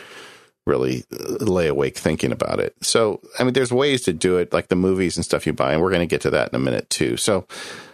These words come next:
uh, we're, we're teasing a lot of stuff in the future. So let's continue forward with our, our outline, and I wanna talk about that a little bit more later. But for now, my recommendation is, unless you are starting from scratch,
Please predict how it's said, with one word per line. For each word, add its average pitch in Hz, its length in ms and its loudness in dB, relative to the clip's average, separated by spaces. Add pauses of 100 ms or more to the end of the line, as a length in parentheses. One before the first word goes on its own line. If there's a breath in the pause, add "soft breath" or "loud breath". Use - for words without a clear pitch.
(180 loud breath)
uh, 82 240 2
we're, 85 400 2
we're 87 60 2
teasing 120 400 0
a 95 80 4
lot 85 160 2
of 85 80 0
stuff - 240 -2
in 82 60 0
the 73 80 0
future. - 260 -2
So 131 140 0
let's 135 120 0
continue 120 440 0
forward 95 320 2
with 87 180 0
our, 73 300 2
our 78 120 4
outline, 69 360 0
and 76 120 2
I 80 100 0
wanna 98 180 2
talk 87 240 0
about 76 240 -2
that 65 120 0
a 85 40 2
little 87 120 0
bit - 140 0
more 76 220 0
later. 87 320 2
But 80 240 -2 (320 loud breath)
for 110 180 0
now, 113 300 2
my 104 180 2
recommendation 82 800 2
is, 67 420 0
unless 98 440 0
you 90 320 0
are 78 320 2
starting 127 400 0
from 104 160 0
scratch, - 600 -2